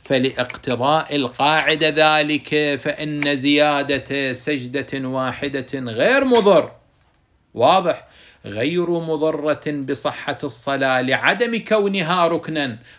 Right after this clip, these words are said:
مضافاً إلى استفادة ذلك من صحيحة أبي بصير المتقدمة. ثم إن الوجه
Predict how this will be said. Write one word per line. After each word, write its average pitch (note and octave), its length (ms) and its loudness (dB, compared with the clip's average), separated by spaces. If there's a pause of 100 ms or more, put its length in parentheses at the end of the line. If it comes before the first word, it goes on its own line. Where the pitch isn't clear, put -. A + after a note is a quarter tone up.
مضافاً C3 600 2
إلى C#3 520 0
استفادة C3 720 -4
ذلك D#3+ 500 -2
من C#3+ 200 -4
صحيحة E3 600 -4
أبي C3+ 340 -4
بصير D3+ 400 -4
المتقدمة. G3+ 880 -2 (800)
ثم C#3 360 -4
إن C3+ 340 -4
الوجه F#3 840 2